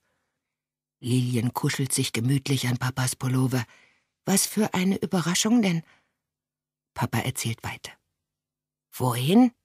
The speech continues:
hat Nick lauter Feuerwerkskörper in den Boden gesteckt, einer neben den anderen.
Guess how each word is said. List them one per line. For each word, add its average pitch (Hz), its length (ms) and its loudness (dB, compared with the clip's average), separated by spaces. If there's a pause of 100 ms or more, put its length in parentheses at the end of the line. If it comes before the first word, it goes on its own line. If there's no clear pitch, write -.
(280)
hat - 220 -8
Nick - 400 2
lauter 135 420 0
Feuerwerkskörper 127 1120 2
in 131 140 4
den 131 160 6
Boden 139 260 6
gesteckt, 139 460 2 (180)
einer 226 440 6
neben 185 340 8
den 147 180 4
anderen. 110 320 -4